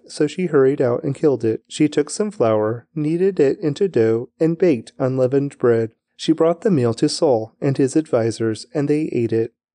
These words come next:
Then they went out into the night. First Samuel twenty-nine.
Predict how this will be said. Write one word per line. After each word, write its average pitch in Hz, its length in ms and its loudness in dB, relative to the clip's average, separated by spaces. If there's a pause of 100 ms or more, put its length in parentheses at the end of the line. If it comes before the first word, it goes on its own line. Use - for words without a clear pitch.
(160)
Then 123 440 2
they 127 120 4
went 147 300 0
out 113 320 0
into 123 240 -2
the 131 120 0
night. 110 340 -4 (1120)
First - 500 -2
Samuel 156 560 0 (100)
twenty-nine. 110 800 0